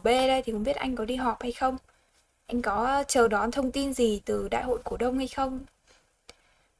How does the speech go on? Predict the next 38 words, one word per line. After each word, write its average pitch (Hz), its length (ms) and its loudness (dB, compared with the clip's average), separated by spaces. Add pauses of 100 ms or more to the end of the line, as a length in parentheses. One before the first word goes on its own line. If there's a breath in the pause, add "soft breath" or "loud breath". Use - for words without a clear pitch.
(440)
Những 285 140 0
cổ 247 160 10
phiếu 240 160 6
này 277 220 6
anh 262 100 6
chị, 311 180 0
anh 277 120 -2
chị - 140 -6
muốn 254 240 6
ra 320 120 8
hàng 254 300 6
nha, 269 240 4
là 220 100 2
anh 254 100 2
chị 269 120 -10
đừng 240 180 4
trả - 220 0
giá 233 140 0
quá. 240 480 2 (760)
Em 254 120 -2
lấy 233 80 8
ví 214 140 -2
dụ 247 220 -4
đối 214 180 0
với, 202 240 -4
à, 277 160 -2
C - 80 -8
T 254 160 -2
G 226 180 0 (200)
nhé. 233 140 -6 (2250)
Thì 214 80 -6
nó 220 120 4
có 220 180 2
một 269 200 0
cái 247 120 4
biên 285 380 0
như 262 140 -2
này, 247 240 -4